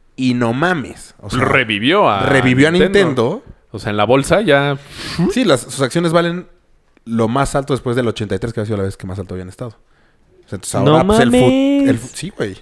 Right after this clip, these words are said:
Speaker 3: ¡Qué cabrón!
Speaker 1: No, es que se estaba yendo a la mierda porque la última consola que sacaron no funcionó nada.
Speaker 3: Pues fue el
Speaker 1: No,
Speaker 3: Wii.
Speaker 2: ¿El Wii U?
Speaker 1: No, el Wii U,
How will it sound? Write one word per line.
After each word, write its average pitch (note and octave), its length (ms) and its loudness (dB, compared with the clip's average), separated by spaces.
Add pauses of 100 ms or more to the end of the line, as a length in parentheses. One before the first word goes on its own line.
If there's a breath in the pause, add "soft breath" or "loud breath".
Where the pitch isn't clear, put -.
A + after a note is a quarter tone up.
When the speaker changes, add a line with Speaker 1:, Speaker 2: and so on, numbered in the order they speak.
(140)
Speaker 3:
¡Qué D#3+ 140 -16
cabrón! A3+ 800 -6
Speaker 1:
No, F#3 100 2
es F3 80 2
que - 60 -12
se - 40 -12
estaba G#3+ 140 2
yendo G#3 160 2
a G#3 40 4
la F#3+ 60 4
mierda F3+ 280 0
porque C#3+ 180 -2
la B2+ 80 2
última D3 220 0
consola B2+ 320 -2
que - 60 -12
sacaron A2+ 420 -4 (380)
no A2+ 240 -2
funcionó G#2+ 460 -6
nada. A2 360 -6
Speaker 3:
Pues - 160 -4
fue C3+ 100 4
el B2+ 60 4
Speaker 1:
No, B2 60 2
Speaker 3:
Wii. F#3 300 4 (160)
Speaker 2:
¿El A2+ 140 2
Wii E3 340 2
U? F3+ 40 6
Speaker 1:
No, B2 220 2
el C3 80 2
Wii B2+ 260 2
U, B2 60 -6